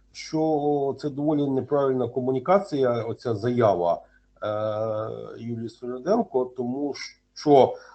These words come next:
а, в будь-якому разі, е, м, пенсіонери, е, які почули цю новину, е, нічим не зможуть допомогти урядовцям у,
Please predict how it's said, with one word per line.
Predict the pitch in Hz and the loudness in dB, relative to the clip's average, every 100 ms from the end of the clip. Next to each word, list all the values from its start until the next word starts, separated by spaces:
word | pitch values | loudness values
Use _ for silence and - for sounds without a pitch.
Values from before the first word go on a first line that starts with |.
| - | -12
а, | - | -8
в | 120 | -4
будь-якому | 135 147 - 139 131 | 0 0 0 0 2
разі, | 147 196 156 139 - | 6 6 4 -2 -2
е, | 120 117 110 _ _ - - _ | -2 -2 -6 _ _ -20 -20 _
м, | 120 117 - | -18 -16 -8
пенсіонери, | - 123 131 147 196 190 | -4 -2 2 4 6 6
е, | 123 113 - - - - _ - _ _ _ _ _ _ _ 127 | 2 -4 -12 -14 -14 -18 _ -20 _ _ _ _ _ _ _ -6
які | 123 120 | -6 -6
почули | 139 123 139 120 110 _ _ _ _ _ _ _ - | -8 -4 0 0 -2 _ _ _ _ _ _ _ -2
цю | 147 | 2
новину, | 139 139 143 135 107 - - - - | 2 4 6 6 4 -2 -8 -20 -12
е, | 131 - 151 | -8 -8 -2
нічим | 160 185 185 208 196 | 0 0 2 2 4
не | 160 | 2
зможуть | 127 147 175 147 139 | 2 2 2 2 -2
допомогти | 123 127 135 120 147 | -4 -4 -6 -2 -2
урядовцям | 147 123 123 156 196 - 143 170 - | 0 0 2 6 6 6 0 -2 -6
у, | 131 | -12